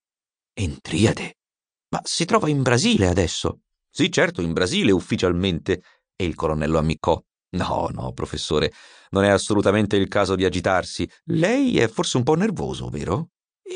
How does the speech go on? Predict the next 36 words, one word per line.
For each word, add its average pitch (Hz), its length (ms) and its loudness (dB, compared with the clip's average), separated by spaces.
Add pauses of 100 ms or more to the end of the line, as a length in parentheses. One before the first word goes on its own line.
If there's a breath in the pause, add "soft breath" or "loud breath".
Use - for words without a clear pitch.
"Io 160 460 2 (160)
non 127 520 -8
saprei." 170 500 2 (400)
"E 110 120 -2
chi 151 100 0
non 135 140 2
è 131 60 2
nervoso 120 500 4
oggi 113 300 2
con 113 140 0
la 110 60 4
vita 110 240 0
affannosa 104 500 0
che 92 120 -2
si 98 140 -6
fa? 98 220 -2 (500)
In 98 120 -2
questo 117 240 2
caso, 143 300 2
le 90 80 2
garantisco, 80 680 -2
sarebbe 113 320 2
del 113 180 0
tutto 196 240 -6
fuori 120 240 0
luogo. 87 460 -4 (480)
Si - 180 -2
tratta 143 380 0
di 123 80 -2
una 143 160 0
proposta, 147 640 0 (120)
sottolinearlo 80 880 -2
è 78 80 0
mio 82 180 -2
dovere, 87 380 2
lusinghiera. 123 800 0